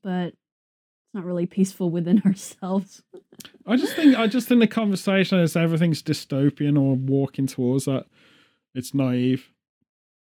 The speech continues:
Speaker 2: in my opinion. I think there's several things happening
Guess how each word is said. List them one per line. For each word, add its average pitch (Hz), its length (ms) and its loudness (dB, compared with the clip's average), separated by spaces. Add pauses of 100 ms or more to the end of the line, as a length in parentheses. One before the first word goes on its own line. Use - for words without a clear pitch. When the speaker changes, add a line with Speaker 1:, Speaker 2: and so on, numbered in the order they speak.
Speaker 2:
in 131 120 -2
my 123 180 2
opinion. 123 380 -2
I 143 80 0
think 160 220 -2
there's 151 200 0
several 156 380 0
things 127 360 -2
happening 131 580 -2